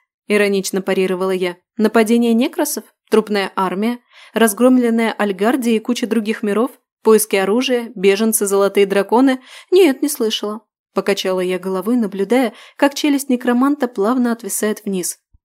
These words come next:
«Откуда ты всё это знаешь?» хрипло спросил он.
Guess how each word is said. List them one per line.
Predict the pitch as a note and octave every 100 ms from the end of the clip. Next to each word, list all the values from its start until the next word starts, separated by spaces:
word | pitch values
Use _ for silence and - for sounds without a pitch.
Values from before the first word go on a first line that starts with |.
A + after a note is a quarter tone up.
| _ _ -
«Откуда | F#3+ - - A#3+ G#3
ты | G3+ G3+
всё | F#3+ -
это | F#3+ F#3
знаешь?» | F#3 G#3 G#3 F#3+ F3 - _ _ _
хрипло | - F#3+ F#3
спросил | F3+ - F#3 - F#3+
он. | F3+ F3